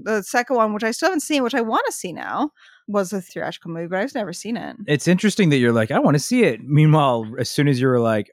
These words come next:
Speaker 2: "Oh, I'm gonna, this is the second one," you, like, read the entire plot synopsis on <laughs> Wikipedia.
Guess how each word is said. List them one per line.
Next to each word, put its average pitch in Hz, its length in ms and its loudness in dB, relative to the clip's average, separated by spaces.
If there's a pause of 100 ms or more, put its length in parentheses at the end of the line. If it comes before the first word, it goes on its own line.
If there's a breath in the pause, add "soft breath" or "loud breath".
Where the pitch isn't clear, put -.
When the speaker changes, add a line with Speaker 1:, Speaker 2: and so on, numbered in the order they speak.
Speaker 2:
"Oh, 254 220 4
I'm 196 140 2
gonna, 123 340 2
this 143 220 0
is 156 60 -6
the 143 40 -6
second 147 380 -2
one," 110 240 -2
you, 139 160 2
like, 170 180 4
read 120 440 -2
the 123 120 0
entire 117 380 -2
plot 104 320 -6
synopsis 98 520 -6
on 123 120 0
<laughs> 117 40 0
Wikipedia. 110 720 -4